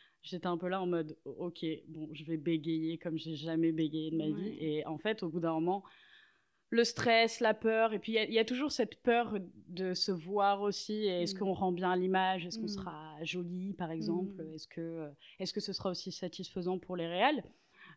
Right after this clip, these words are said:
Speaker 1: Euh, est-ce que je vais pas faire perdre du temps à tout le monde ? Et au final, euh, au bout d'un moment, j'étais là en mode, « Mais en fait, c'est sûrement la seule et unique fois de ma vie que j'aurai des moyens comme ça,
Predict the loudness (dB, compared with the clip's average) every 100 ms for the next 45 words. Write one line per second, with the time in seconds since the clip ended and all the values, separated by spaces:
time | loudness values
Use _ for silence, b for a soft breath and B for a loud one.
0 | _ -8 -4 -2 -2 -2 -2 0 -2 -4
1 | -8 -10 -12 -12 -10 -8 -6 -6 -4 -6
2 | -6 -8 -6 -6 -4 -6 -4 -2 -2 -2
3 | -2 2 0 0 -4 -4 -4 -2 2 2
4 | 2 2 0 -2 -2 0 0 0 -4 -8
5 | -6 -4 -2 -2 -4 -6 b b b 0
6 | 0 -4 B B -8 -2 2 4 4 2
7 | 0 0 2 2 2 0 0 4 6 6
8 | 4 0 -2 -2 -2 0 0 -2 -2 -2
9 | 2 4 4 4 4 2 -2 0 0 0